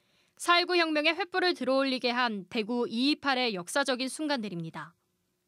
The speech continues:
이 사진들을 포함한 이이팔 관련 여섯 점의 기록물이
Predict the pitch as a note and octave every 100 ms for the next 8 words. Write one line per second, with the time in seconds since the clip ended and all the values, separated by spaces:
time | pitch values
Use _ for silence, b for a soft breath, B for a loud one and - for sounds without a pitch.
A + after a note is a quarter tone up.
0 | _ C4 C4+ F#4+ F#4+ F4+ F4 F4 E4+ D#4
1 | D4 D#4 C4+ G#3 A#3+ D4 F4 D#4+ D#4 C#4+
2 | B3+ C4+ C4 F#3+ G3 C#4+ D4+ - C4+ C4
3 | D4 - B3 C#4 B3 F#3+ G3+